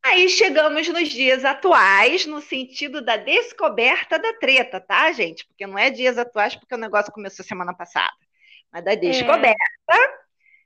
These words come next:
Speaker 1: que é
Speaker 2: Isso.
Speaker 1: Tchan, tchan, tchan, tchan.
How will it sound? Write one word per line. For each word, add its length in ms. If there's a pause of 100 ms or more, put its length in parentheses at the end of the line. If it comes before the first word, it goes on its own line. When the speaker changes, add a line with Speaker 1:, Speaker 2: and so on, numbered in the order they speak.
(280)
Speaker 1:
que 300
é 80
Speaker 2:
Isso. 40 (520)
Speaker 1:
Tchan, 360
tchan, 200
tchan, 240
tchan. 480